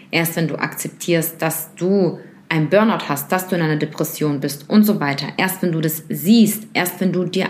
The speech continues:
eingestehst, dass du nicht zufrieden mit dir und deinem Leben bist, kannst du dein Leben verändern.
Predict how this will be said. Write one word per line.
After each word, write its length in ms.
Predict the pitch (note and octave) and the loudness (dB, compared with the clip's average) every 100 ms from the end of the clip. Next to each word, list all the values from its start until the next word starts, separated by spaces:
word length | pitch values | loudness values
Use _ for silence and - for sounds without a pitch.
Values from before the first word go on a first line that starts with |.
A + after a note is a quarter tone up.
| - | 0
eingestehst, 800 | G3 A3 A3+ E3 - D#3 D3+ - | 2 4 4 4 0 0 -2 -2
dass 120 | D3+ | -4
du 100 | F3+ | -2
nicht 220 | F3+ F3 | -4 -4
zufrieden 420 | E3 - F#3+ F3+ | -6 -2 0 0
mit 140 | F3 F3+ | 0 0
dir 80 | |
und 80 | F3+ | 0
deinem 180 | E3+ E3 | 2 2
Leben 240 | F3 F3+ | 2 2
bist, 220 | F#3 G#3 - | 2 0 0
kannst 240 | G3 G3+ | -2 0
du 40 | |
dein 220 | F#3+ F#3 F3+ | 0 2 2
Leben 240 | F#3+ F#3+ | 2 0
verändern. 800 | F#3 E3 - F#3+ G#3+ D#3+ D3 C#3+ | -2 -6 0 6 6 6 2 -4